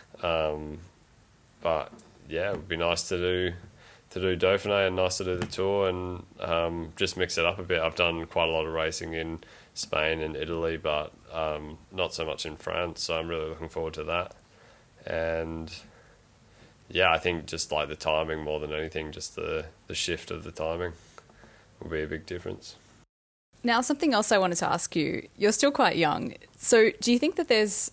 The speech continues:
Speaker 2: room to improve as a rider still, and where do you think is your biggest potential to grow? And is there anything specific that you want to focus on in this respect,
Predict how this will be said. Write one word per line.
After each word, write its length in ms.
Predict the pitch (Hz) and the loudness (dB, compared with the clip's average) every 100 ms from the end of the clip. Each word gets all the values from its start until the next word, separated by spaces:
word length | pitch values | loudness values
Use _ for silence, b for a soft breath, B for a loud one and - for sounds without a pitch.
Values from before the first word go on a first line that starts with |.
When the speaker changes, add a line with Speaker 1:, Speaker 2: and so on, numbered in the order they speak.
| - | -2
Speaker 2:
room 280 | 190 190 190 | 0 2 0
to 100 | 185 | 0
improve 680 | 175 - 165 165 165 - - - - - - | -2 0 0 0 -2 -10 -18 -20 -20 -12 0
as 220 | 180 190 | 2 4
a 60 | |
rider 280 | 160 151 151 | 4 4 4
still, 420 | 160 - 147 147 - | 0 0 2 0 2
and 360 | 170 160 160 - - | 2 2 0 -4 -8
where 220 | 180 196 | 2 2
do 80 | 202 | 4
you 60 | 208 | 2
think 260 | 185 180 | 0 0
is 280 | 165 160 - | 0 2 2
your 200 | 170 160 | 2 2
biggest 420 | - 165 165 - | 2 0 2 0
potential 800 | 175 - 170 - 170 160 151 151 b b b - | -2 -2 -2 0 2 2 0 -4 b b b -2
to 140 | 196 | 0
grow? 400 | 160 156 147 240 B B B B - - | 4 4 4 -2 B B B B -20 -2
And 120 | 202 | 4
is 180 | 208 202 - | 6 4 4
there 160 | 202 | 4
anything 260 | 208 240 208 | 6 4 2
specific 460 | - - 202 180 | 0 -2 0 0
that 140 | 165 151 | 0 0
you 80 | 156 | 0
want 100 | 156 | -4
to 60 | |
focus 340 | 165 160 165 160 | -2 -2 0 0
on 120 | 151 | -2
in 80 | 147 | -4
this 160 | 151 | -4
respect, 600 | - - 147 - - - | -4 0 0 0 -6 -6